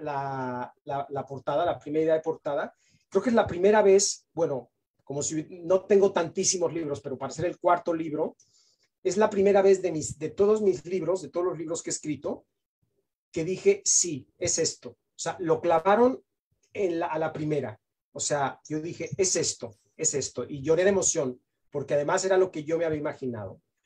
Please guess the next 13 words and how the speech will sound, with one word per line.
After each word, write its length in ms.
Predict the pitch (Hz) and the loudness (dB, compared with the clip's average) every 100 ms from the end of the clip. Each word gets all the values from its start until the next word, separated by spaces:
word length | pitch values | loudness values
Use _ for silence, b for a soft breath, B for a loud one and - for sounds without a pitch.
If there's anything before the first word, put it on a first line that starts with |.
| _ _ | _ _
Me, 260 | 165 165 - | 0 0 0
me 120 | 165 | -2
encantó 560 | 156 151 160 156 - 180 | -2 0 -2 0 4 6
la, 220 | 175 170 | 6 2
me 80 | 170 | -2
encantó 460 | 156 160 147 170 165 | -2 -2 -4 0 0
el, 120 | 156 | 0
este, 680 | 147 - - 143 131 127 147 | -2 -6 -6 -4 -2 -2 -4
el, 140 | 131 - | -8 -4
¿cómo 160 | 156 | -4
se 120 | - | -2
llama? 220 | 156 143 160 | -2 0 0
La, 440 | 151 143 135 - | 0 -2 -6 -8